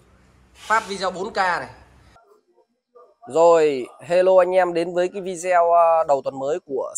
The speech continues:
C K T Shop nhá. Hôm nay hàng mới về rất nhiều luôn anh em ơi. Có màn hình, ờ, T V này, cực xịn luôn. Và rất nhiều sản phẩm mới, hàng Nhật.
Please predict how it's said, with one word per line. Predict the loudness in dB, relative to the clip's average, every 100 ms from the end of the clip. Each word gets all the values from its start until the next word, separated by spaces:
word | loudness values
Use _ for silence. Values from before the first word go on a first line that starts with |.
| -6
C | -6
K | -4
T | -6
Shop | -4 -6 -2
nhá. | -2 -2 -4 _ _ _ _ _ _ _ _ _ _ _ _ _
Hôm | -6 -2
nay | 0 0
hàng | -4 -6 -4
mới | -4
về | -2 0
rất | 0 0
nhiều | 0 0
luôn | 0
anh | 0
em | 2
ơi. | 0 -2 _ _ _ _ _ _ _ _ 0
Có | 2 4 4 2
màn | 0 0
hình, | -4 -2
ờ, | 0 0 -2
T | -6 -6
V | -4 -4
này, | -6 -10 _ _ _ _ -12
cực | -6
xịn | -6 -4 -2
luôn. | -2 -4 _ _ _ _ _ _ _ -10
Và | -6
rất | -4 -4
nhiều | -2 -2
sản | -4 -10
phẩm | -8 -4
mới, | -2 -2 -4 -12 _ _ _ _
hàng | -8 -4
Nhật. | -6